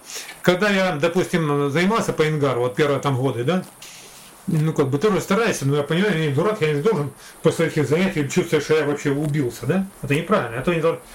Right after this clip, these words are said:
не должно быть, да, значит, что-то. Я старался как бы не сильно, ну, себя принуждать, да? Но всё равно тянул постоянно, здесь что-то потянешь, здесь, везде что-то постоянно по мелкому. Я был достаточно здоров и силён,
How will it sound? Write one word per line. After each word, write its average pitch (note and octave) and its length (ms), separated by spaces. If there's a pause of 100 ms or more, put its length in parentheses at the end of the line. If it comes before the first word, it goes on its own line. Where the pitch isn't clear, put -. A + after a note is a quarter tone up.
(100)
не D#3+ 80
должно E3 220
быть, A#2+ 180
да, D#3+ 100
значит, G3 280 (320)
что-то. D3+ 320
Я G3 180
старался G#3 300
как F3 140
бы F3 100
не G3+ 100
сильно, A#2 440 (600)
ну, C3 280
себя D3 180
принуждать, C#3 560
да? G3+ 180 (280)
Но G#3 80
всё G#3 100
равно F#3 320
тянул A3 220
постоянно, C#3+ 420
здесь F3 300
что-то F#3 180
потянешь, D#3+ 460
здесь, F#3 180
везде G3+ 440
что-то A3 280
постоянно G#3+ 460
по G#3 80
мелкому. G3+ 480 (600)
Я F#3 120
был F#3+ 80
достаточно F#3 340
здоров D3 380
и A#2+ 40
силён, C3+ 380